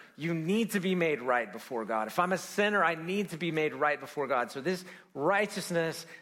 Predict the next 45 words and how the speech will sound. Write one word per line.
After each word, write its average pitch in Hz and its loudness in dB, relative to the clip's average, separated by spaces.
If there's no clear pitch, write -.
the 139 0
hope 185 2
of 165 2
it, 147 -2
is - -8
found 165 4
in 160 -2
Christ 160 0
alone. 135 2
So 139 -4
here's 214 0
what 240 2
we 180 2
learn 185 4
in 165 -4
this 156 -4
first 170 -2
section. 139 0
In, 131 -6
in, 156 -2
in 131 -6
chapter 202 2
three, 208 0
verse 175 0
nineteen, 175 0
we 202 0
learn 190 4
that 156 0
the 123 0
whole 208 2
world 165 2
will 151 -2
be 151 0
accountable 147 2
to 147 -8
God. 139 4
It's, 143 -8
in 165 0
other 190 4
words, 190 2
Paul 185 4
is 175 -4
saying, 165 2
"Hey, 151 2
everybody, 196 2